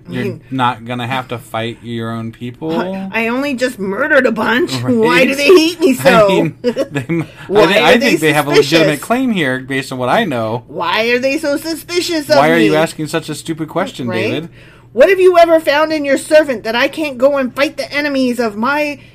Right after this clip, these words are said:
Speaker 1: lord, the king?" But Ashish insisted. "Look, as far as I'm concerned, you're as perfect as an angel of God."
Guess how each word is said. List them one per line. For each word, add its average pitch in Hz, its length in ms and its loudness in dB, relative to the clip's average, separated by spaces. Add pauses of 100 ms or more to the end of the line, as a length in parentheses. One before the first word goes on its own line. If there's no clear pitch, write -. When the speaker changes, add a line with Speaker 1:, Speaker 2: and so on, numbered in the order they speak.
(140)
Speaker 1:
lord, 262 640 4
the 240 80 0
king?" 254 640 -4 (640)
But 220 100 -2
Ashish 226 460 -4
insisted. 196 720 -10 (360)
"Look, 190 640 0
as 165 140 -16
far 160 200 -8
as 277 120 -4
I'm 339 180 -4
concerned, 349 520 -6
you're 254 160 0
as 190 100 -4
perfect 262 420 -6
as 202 140 -4
an 190 80 -8
angel 220 320 -6
of 226 140 -10
God." 156 380 -6